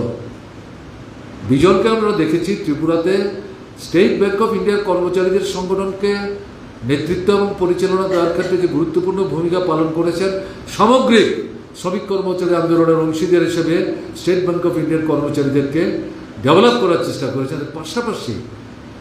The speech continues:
এই যে ব্যাংকের কর্মচারীদের যে সমন্বিত সংস্থা, তার মধ্যে জাতীয় ক্ষেত্রে বিরোধ ছিল এবং সেই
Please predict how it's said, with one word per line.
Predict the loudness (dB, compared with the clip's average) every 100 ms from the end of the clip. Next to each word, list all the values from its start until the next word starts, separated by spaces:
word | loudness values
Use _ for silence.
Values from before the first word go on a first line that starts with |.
| -10 -2
এই | 0
যে | 0 -4 -8 -10 -8 2
ব্যাংকের | 2 2 0 2 2 2 2
কর্মচারীদের | 2 2 2 2 2 2 0
যে | 0
সমন্বিত | 0 0 0 0 -2 -2
সংস্থা, | -8 -6 -6 -6 -12 -16 -18 -18 -18 -6
তার | 0 2 4
মধ্যে | 4 4 4 -2 -8 -14 -2 2
জাতীয় | 6 6 6
ক্ষেত্রে | 2 2 2
বিরোধ | 2 0 -2
ছিল | -4 -6 -10 -14 -20 -20 -20 -20 -20 -20 -20 -18 -12 2 6
এবং | 6 6 2 -4 -12 -16 -20 -20 -20 -6
সেই | 0